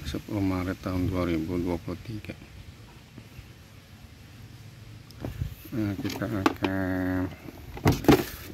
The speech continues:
is-, is-, is-, pasang lah. Nah,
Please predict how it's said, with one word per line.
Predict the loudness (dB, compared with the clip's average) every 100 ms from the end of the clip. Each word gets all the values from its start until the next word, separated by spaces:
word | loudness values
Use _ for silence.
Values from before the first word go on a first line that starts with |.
| -12
is-, | -8 -6 -6 -8
is-, | -12
is-, | -12 -10 0
pasang | 6 6 8 8 8
lah. | 2 -2 -10 -12 -10 -8 -8 -10 -10 -12 -14 -16 -16 -16 -4
Nah, | 0 2